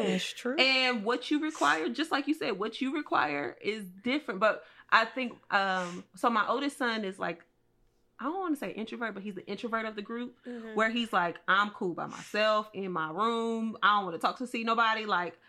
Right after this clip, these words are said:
Speaker 2: I spend my little bit of time with y'all, and then I'm out."
Speaker 3: Yeah.
Speaker 2: Like, he's very much so
Speaker 3: <laughs>
Speaker 2: me in that aspect, um, sometimes. But my middle son and my youngest son are very affectionate, very gotta be on my hip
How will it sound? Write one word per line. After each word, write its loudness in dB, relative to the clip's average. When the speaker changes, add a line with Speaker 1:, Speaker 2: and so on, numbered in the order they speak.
Speaker 2:
I 4
spend 0
my 6
little 0
bit -4
of -4
time 4
with -8
y'all, 6
and 0
then -2
I'm 0
out." 0
Speaker 3:
Yeah. 6
Speaker 2:
Like, 6
he's -2
very 6
much 10
so 4
Speaker 3:
<laughs> 4
Speaker 2:
me 0
in 0
that 4
aspect, -2
um, 4
sometimes. -2
But 4
my 4
middle 0
son -2
and -2
my 2
youngest 0
son -6
are -4
very 0
affectionate, -6
very 0
gotta 4
be -2
on 0
my 0
hip 0